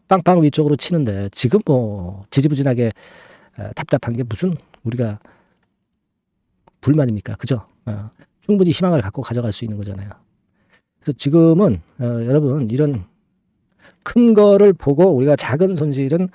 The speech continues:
만에, 아, 일단 견딜 수 있는 분들만, 에, 남아 있습니다. 끝까지 가봐야죠. 뚜껑을 열어봐야 될 거 아니야. 그죠? 네, 그렇게 말씀드리고, 여하튼 네이처셀과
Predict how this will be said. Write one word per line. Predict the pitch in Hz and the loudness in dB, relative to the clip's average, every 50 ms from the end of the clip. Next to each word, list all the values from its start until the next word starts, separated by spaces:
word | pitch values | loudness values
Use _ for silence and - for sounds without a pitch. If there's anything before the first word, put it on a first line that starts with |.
| - - - _ - | -12 -20 -20 _ -10
만에, | - 107 110 117 123 - 131 139 143 - | -8 -6 -4 -2 -2 -2 -2 -4 -4 -6
아, | 101 95 90 92 107 | -6 -6 -4 -6 -6
일단 | 117 113 139 131 | -4 -4 -4 -2
견딜 | - - 139 151 143 | 0 0 0 2 0
수 | - - | 0 0
있는 | 135 131 123 117 | -2 -2 -2 -2
분들만, | 117 110 113 110 135 147 139 135 143 - - _ _ _ - | -2 -4 -4 -4 -4 -6 -6 -8 -10 -14 -20 _ _ _ -12
에, | 110 107 95 | -10 -6 -4
남아 | 98 107 131 135 | -2 -2 0 0
있습니다. | 120 - - 110 107 101 107 104 - _ _ _ _ _ _ _ _ _ _ _ _ _ _ _ _ _ _ _ _ - | -2 -2 -4 -6 -8 -8 -8 -10 -14 _ _ _ _ _ _ _ _ _ _ _ _ _ _ _ _ _ _ _ _ -14
끝까지 | - - - 151 147 143 | -8 -2 0 0 0 0
가봐야죠. | - - 104 110 98 95 - - | -4 -6 -8 -8 -8 -8 -8 -4
뚜껑을 | - 190 185 233 226 226 247 240 | -4 0 2 4 4 6 6 6
열어봐야 | 185 131 123 135 127 120 | 6 6 6 4 4 4
될 | 117 110 104 | 2 0 -2
거 | - 87 | -4 -6
아니야. | 82 117 143 - - _ _ _ _ _ _ _ _ _ _ _ _ _ _ _ _ _ _ _ _ _ _ _ _ _ _ _ _ _ _ _ _ _ _ | -6 -4 -6 -6 -8 _ _ _ _ _ _ _ _ _ _ _ _ _ _ _ _ _ _ _ _ _ _ _ _ _ _ _ _ _ _ _ _ _ _
그죠? | - 123 117 117 113 120 - _ _ | -10 -8 -8 -8 -8 -12 -16 _ _
네, | 110 101 98 95 - _ _ _ _ | -16 -16 -16 -16 -20 _ _ _ _
그렇게 | - 135 - 131 | -6 -4 -2 -2
말씀드리고, | 131 117 - 117 110 110 107 123 151 123 98 - - - - _ _ _ _ _ _ _ - | -4 -2 -4 -4 -4 -4 -2 0 0 0 -2 -4 -10 -20 -20 _ _ _ _ _ _ _ 0
여하튼 | - 143 131 180 170 | 0 2 2 2 2
네이처셀과 | 135 139 165 180 - - 180 175 170 170 170 165 160 151 - 165 165 160 151 165 165 165 151 127 104 - | 2 2 2 4 4 4 6 6 6 6 6 6 4 4 4 2 2 4 4 4 4 4 4 2 0 -4